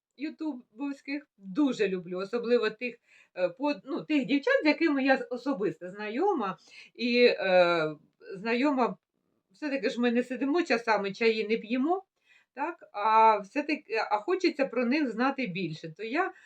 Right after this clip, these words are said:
просто відловлюю <laughs> цік-, ці-, цікаві теги тих дівчат, які відповідали. І дуже люблю, коли відповідають вони.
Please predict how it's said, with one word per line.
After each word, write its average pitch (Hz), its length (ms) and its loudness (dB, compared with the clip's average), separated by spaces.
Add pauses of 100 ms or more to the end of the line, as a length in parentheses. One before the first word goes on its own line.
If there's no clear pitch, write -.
(220)
просто 330 520 -2
відловлюю 247 1000 6
<laughs> 330 140 4 (440)
цік-, - 260 -14 (140)
ці-, 277 180 -10 (200)
цікаві 254 460 0
теги 339 500 -2 (720)
тих 262 220 -4
дівчат, 247 400 0
які 233 340 -4 (180)
відповідали. 196 800 -4
І 185 40 -4
дуже 277 300 2
люблю, 220 300 -6
коли 214 320 -4
відповідають 190 800 -4
вони. 170 380 -10